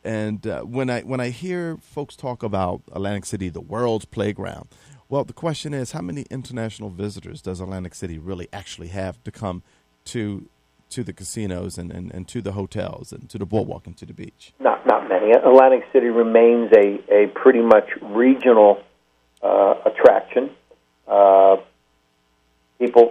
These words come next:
Speaker 2: people will travel basically, you know, a tank full of gas to get there. Uh, so you draw people from as far away as Western Pennsylvania and as far south as, you know, Baltimore and Washington, and as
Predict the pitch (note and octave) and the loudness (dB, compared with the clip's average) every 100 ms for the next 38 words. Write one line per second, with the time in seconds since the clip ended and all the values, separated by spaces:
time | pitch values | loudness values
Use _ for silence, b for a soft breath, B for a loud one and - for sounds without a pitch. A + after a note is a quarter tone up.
0 | - B2 B2 A2+ G#2+ - A2+ A2 A2 A2 | 2 -2 0 2 2 4 6 6 6 2
1 | G#2+ - - G#2+ - B2 A#2+ A#2 A#2+ A2 | -2 -4 4 4 4 4 6 6 8 8
2 | G#2 G#2 A2+ A2 - G#2+ G#2+ A2 A2 A#2 | 6 4 2 2 2 4 6 8 8 6
3 | - A2+ - - - - b b b _ | 0 2 4 4 2 0 b b b _
4 | - G#2 G2+ G2+ G2 A#2 B2 - G#2 A2 | -4 2 4 4 4 0 -4 0 0 0
5 | G2+ A#2 A#2 - A2+ - G#2+ A2+ G#2 G2+ | 6 8 8 4 -8 -4 -2 0 0 0
6 | - A2 G#2+ G#2+ A2 G#2 G2 G#2+ - G#2 | 6 8 8 6 6 4 6 6 4 -10
7 | - G#2 G#2 G2+ G#2+ A#2 A2+ b b b | -6 -2 0 2 0 0 -2 b b b
8 | _ G2+ G2+ - A2 A2 G#2 - G#2+ G#2 | _ -18 -18 2 6 8 6 6 6 6
9 | - G#2+ G2+ A2+ F#2 G2 - b _ _ | 6 4 4 2 4 2 0 b _ _
10 | - G#2 - A#2 A2+ G#2 G2 F#2 G2+ A2+ | 4 6 6 4 6 6 4 6 6 6
11 | B2+ A#2+ C3 B2+ G#2 F2+ | -2 2 4 4 0 -4